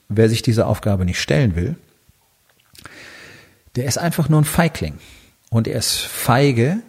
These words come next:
vor dem Leben an sich. Das kann nicht sein.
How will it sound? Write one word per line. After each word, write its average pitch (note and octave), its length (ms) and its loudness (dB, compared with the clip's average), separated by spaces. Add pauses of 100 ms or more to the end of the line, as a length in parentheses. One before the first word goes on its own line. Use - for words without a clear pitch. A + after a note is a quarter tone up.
(340)
vor C3 680 0 (100)
dem A2+ 300 2
Leben A2 340 2
an G#2+ 140 0
sich. - 340 -10 (1800)
Das G#2+ 340 0
kann G2 240 2
nicht F2+ 180 -4
sein. - 220 -12